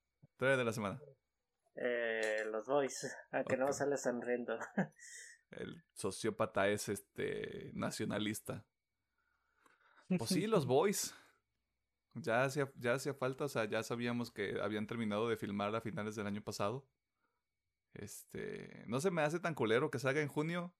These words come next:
Speaker 1: Sí se me hace medio culero que salga de
Speaker 3: Ujú.
Speaker 1: forma semanal, pero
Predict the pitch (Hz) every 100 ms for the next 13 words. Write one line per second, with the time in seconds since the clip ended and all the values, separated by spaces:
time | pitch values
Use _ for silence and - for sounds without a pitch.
0 | - 127 127 120 120 120 107 101 104 107
1 | 110 107 104 107 98 110 107 107 110 151
2 | 208 208 143 139 - 52 - 50 -